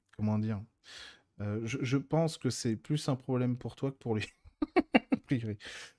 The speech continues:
Mais, euh, pour toi et ton fils, normalement, ah la vache,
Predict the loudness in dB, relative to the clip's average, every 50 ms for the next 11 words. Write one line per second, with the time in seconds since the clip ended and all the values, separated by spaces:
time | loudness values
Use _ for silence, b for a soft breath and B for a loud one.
0 | B 0 2 4 4 4 2 0 -4 -6 -6 -6 -4 2 4 4 4 4 4 2
1 | 2 2 2 0 -2 -2 -2 -4 -4 -2 -2 -2 -2 -4 -6 -6 -6 -10 -14 _
2 | -20 _ _ _ _ _ _ _ _ _ _ _ B B B B B B B _
3 | _ _ -6 -2 -2 0 2 4 4 6 6 6 6 4 4 4 4 4 2 2
4 | -2 -4 -8 _ _ _ _ _ _ _ _ _ _ _ _ _ _ _ _ _
5 | _ _ _ _ _ _ _ _ _ _ _ _ _ _ _ _ _ _ _ _
6 | _ _ _ _ _ _ _ _ _ _ _ _ _ _ _ _ _ _ -20 _
7 | _ _ _ _ _ _ _ _ _ _ _ _ _ _ -12 0 2 2 2 2
8 | -2 -6 -6 -6 -8 -10